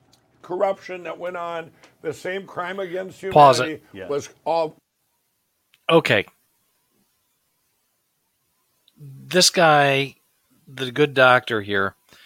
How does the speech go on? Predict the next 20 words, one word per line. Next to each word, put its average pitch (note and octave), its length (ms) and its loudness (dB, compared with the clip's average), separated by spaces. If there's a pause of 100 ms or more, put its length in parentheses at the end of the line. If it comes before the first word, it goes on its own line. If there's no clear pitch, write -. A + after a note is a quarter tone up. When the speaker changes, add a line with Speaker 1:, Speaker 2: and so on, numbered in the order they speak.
(800)
Speaker 2:
with A2 440 -4
Mike A2+ 320 -4
Lindell, G#2 500 -2
is, G#2 220 -6
is A2+ 180 -4
pointing B2 400 0
out A2 300 2
that G#2 220 -2 (960)
look D#3 200 4
at G3 100 4
the F#3 100 0
graphs. G2 680 0 (1040)
If A2+ 160 -8
you B2 120 -6
look F#3 200 -2
at G3 80 -4
these F#3+ 180 -4
graphs, G#2 460 0
the G#2+ 80 -8
bumps, A#2 420 -2